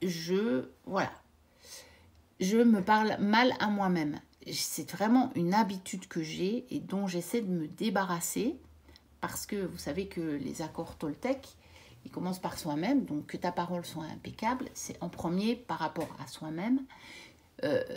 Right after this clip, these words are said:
si on arrive à avoir une parole impeccable envers soi-même, on va l'avoir envers les autres, automatiquement. Et je me rends compte que, euh,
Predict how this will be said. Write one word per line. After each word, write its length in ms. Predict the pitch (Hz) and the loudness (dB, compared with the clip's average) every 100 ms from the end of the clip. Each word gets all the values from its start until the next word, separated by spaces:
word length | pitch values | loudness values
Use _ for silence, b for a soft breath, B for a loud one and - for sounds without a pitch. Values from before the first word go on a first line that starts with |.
| - | -8
si 500 | - - - 233 - - | -8 -6 -2 -2 -2 -2
on 120 | 170 | 0
arrive 260 | 165 190 | 0 0
à 40 | 170 | 0
avoir 200 | 165 165 | 0 0
une 160 | 160 160 - | -2 -4 -8
parole 380 | - 170 196 185 | -6 -4 -2 -4
impeccable 540 | - 185 151 196 175 151 | -6 -10 -6 -4 -2 -2
envers 240 | 143 143 | -4 -6
soi-même, 480 | - 165 180 247 240 147 | -6 -4 0 0 0 -4
on 140 | 143 | -4
va 140 | 185 | -2
l'avoir 560 | 190 156 160 208 226 - - | -2 -2 -2 -2 -4 -8 -10
envers 360 | 170 208 220 | -6 -4 -2
les 300 | 202 196 180 | 0 2 0
autres, 340 | 160 139 - - | -2 -6 -12 -10
automatiquement. 800 | 180 180 196 196 - - 160 151 - - _ _ _ _ _ _ _ _ _ B B B - | -10 -6 -6 -6 -10 -8 -8 -8 -12 -20 _ _ _ _ _ _ _ _ _ B B B 2
Et 80 | 240 | 4
je 100 | 180 | 4
me 80 | 147 | 2
rends 160 | 151 | 0
compte 360 | 151 294 269 - | 2 2 2 0
que, 380 | - 240 269 269 - | 0 2 0 -2 -6
euh, 500 | 139 131 120 127 | -4 -4 -6 -8